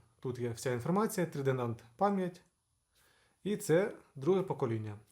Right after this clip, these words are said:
що позначається Г два. І зараз ви бачите його швидкості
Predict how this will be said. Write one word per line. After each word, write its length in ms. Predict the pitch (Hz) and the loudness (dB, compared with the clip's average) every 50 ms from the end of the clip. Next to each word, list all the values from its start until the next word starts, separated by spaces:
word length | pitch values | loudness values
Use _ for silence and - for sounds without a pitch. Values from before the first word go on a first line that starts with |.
| _ _ _ | _ _ _
що 300 | - - 160 185 214 196 - _ _ _ _ _ _ _ _ _ _ _ | -8 -4 -4 -4 -4 -6 -10 _ _ _ _ _ _ _ _ _ _ _
позначається 640 | 143 120 123 120 - 143 156 170 170 - 143 131 - - - _ _ _ _ _ _ _ _ _ _ | -4 -4 -2 -2 0 2 2 2 0 -2 -6 -8 -8 -12 -18 _ _ _ _ _ _ _ _ _ _
Г 160 | 120 110 135 | -6 -4 -4
два. 300 | 131 107 107 107 101 90 - - _ _ _ _ _ _ _ _ - - - - - - - _ _ | -4 -4 -6 -6 -8 -10 -14 -20 _ _ _ _ _ _ _ _ -20 -20 -20 -20 -20 -20 -20 _ _
І 80 | - 220 | -4 2
зараз 280 | 151 170 202 202 - | 2 4 2 2 0
ви 60 | - 139 | 0 2
бачите 300 | 147 143 - - - 135 | 2 2 2 0 0 -2
його 140 | 123 127 | 0 -2
швидкості 540 | 127 - 120 120 120 - 151 - - - 220 | -2 -4 -4 -4 -4 -6 -8 -10 -8 -8 -10